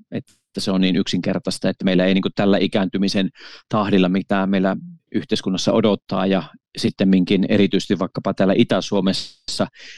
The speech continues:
niin tämä, äh, ikään kuin tulevaisuuden odote ei ole sitä, että nykyjärjestelmillä jatketaan, koska meillä on auttamattomasti liian kallis ja vanhentunut tapa to-, toimia, joka sitoo, sitoo käsiä liikaa.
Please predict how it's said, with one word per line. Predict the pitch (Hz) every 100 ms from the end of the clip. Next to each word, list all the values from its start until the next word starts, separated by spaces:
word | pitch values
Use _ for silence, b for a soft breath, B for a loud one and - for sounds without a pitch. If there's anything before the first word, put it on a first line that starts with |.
| B -
niin | -
tämä, | 202 143 190
äh, | - - - - - - - - -
ikään | 101 101
kuin | 90 90
tulevaisuuden | 104 98 95 92 101 -
odote | 107 92 104
ei | 110 107
ole | 95 98
sitä, | - 98 - 90
että | 87 98
nykyjärjestelmillä | 95 104 92 92 95 87 - 92 92 95
jatketaan, | 95 92 - 92 90 87
koska | 82 - 87 82
meillä | 92 104
on | 113
auttamattomasti | 104 - 95 98 - 98 95 101 98
liian | 92 95 b b _ _ _ _
kallis | 104 98 98 95 - 120
ja | 90
vanhentunut | 95 92 98 - 92 -
tapa | 101 101 90 - B B B B _
to-, | - -
toimia, | - 117 107 101 98
joka | 95 101 95 95
sitoo, | - 107 101 90 90 - _ _ -
sitoo | 107 101 95
käsiä | 101 98 101 92 90 _ -
liikaa. | 98 98 90 - 87